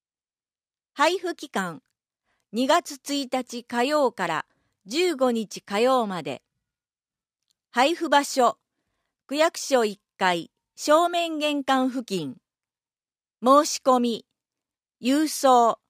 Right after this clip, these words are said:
大阪市営住宅募集センター。窓口、住情報プラザ、北区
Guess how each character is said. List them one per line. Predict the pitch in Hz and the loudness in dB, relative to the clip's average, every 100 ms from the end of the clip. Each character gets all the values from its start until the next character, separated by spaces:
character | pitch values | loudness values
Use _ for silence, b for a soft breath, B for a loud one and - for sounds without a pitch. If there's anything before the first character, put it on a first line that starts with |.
| _ _ _ _ _ _ _ _ | _ _ _ _ _ _ _ _
大 | 240 339 | 2 2
阪 | 349 339 320 | 2 0 0
市 | 339 285 | -2 -4
営 | 302 302 302 | -2 0 -2
住 | 254 285 254 | -4 -6 -4
宅 | 196 - | -8 -8
募 | 180 214 | -4 -4
集 | - 302 294 | -2 -4 -2
セ | 320 269 | 0 0
ン | 247 | 0
タ | - 156 139 131 | -6 -6 -6 -8
ー。 | - _ _ _ _ _ _ _ _ _ _ | -16 _ _ _ _ _ _ _ _ _ _
窓 | 226 262 339 | 0 2 2
口、 | 254 247 - 165 - _ _ _ _ _ _ _ | -2 -8 -6 -8 -10 _ _ _ _ _ _ _
住 | 190 254 349 359 | -8 -2 0 0
情 | 277 311 311 320 | 2 4 4 4
報 | 302 285 | 4 4
プ | 277 269 | 2 0
ラ | 233 190 | 0 0
ザ、 | 160 - _ _ _ _ _ _ _ _ _ | -2 -6 _ _ _ _ _ _ _ _ _
北 | - 262 339 | -14 0 2
区 | 330 247 208 | 2 -4 -8